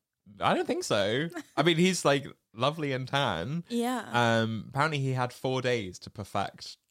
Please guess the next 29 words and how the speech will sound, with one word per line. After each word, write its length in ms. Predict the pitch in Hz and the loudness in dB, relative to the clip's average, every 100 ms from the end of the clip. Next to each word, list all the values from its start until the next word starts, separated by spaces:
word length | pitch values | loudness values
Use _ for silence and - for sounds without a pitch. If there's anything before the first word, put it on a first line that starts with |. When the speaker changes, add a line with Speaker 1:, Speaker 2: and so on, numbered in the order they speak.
| _ _ - | _ _ -10
Speaker 2:
His 160 | 214 | -6
Speaker 1:
the 40 | 208 | -4
Speaker 2:
tan. 300 | 226 214 220 _ _ - | -6 -10 -16 _ _ -4
Speaker 1:
<laughs> 800 | 220 494 480 - _ _ _ - | -4 -4 -14 -18 _ _ _ -2
the 100 | 254 | 2
accent. 460 | 233 - - 196 - | 2 0 -4 -2 0
Speaker 2:
Oh. 280 | 320 480 - | 2 2 0
<laughs> 60 | 1077 - 285 - 403 - 605 640 640 640 640 640 571 523 | -10 -20 -20 -14 -16 0 2 4 4 2 -2 -4 -6 -6
You 220 | 285 294 320 | -4 0 0
got 120 | 254 | 0
four 320 | - 269 269 | -4 2 2
days. 120 | 269 | 4
Speaker 1:
Priorities. 760 | 247 202 190 185 185 156 147 190 | 2 4 4 2 -2 -8 -8 -4
Speaker 2:
Stat. 280 | 247 247 190 | -2 -2 -4
You 80 | |
need 180 | 240 240 | -6 -6
those 140 | 214 214 | -6 -6
keratin 480 | 277 233 226 214 | 0 0 0 -4
tablets 560 | 226 233 220 196 - - | 0 -2 0 -4 -6 -8
now. 840 | 392 392 339 294 269 220 214 107 117 | -2 -2 -2 -4 -6 -6 -6 -6 -4
Speaker 1:
You 140 | 170 185 | 0 2
know 180 | 208 214 | 4 2
what? 180 | 208 | 2
I 80 | 170 | 2
read 200 | 160 185 | 2 2
this 180 | 208 - | 0 -2
really 220 | 170 175 | -2 -2
interesting 500 | 170 156 147 143 135 | -2 -6 -8 -8 -2
article, 500 | 127 135 - 95 110 | 0 -2 -4 -6 -6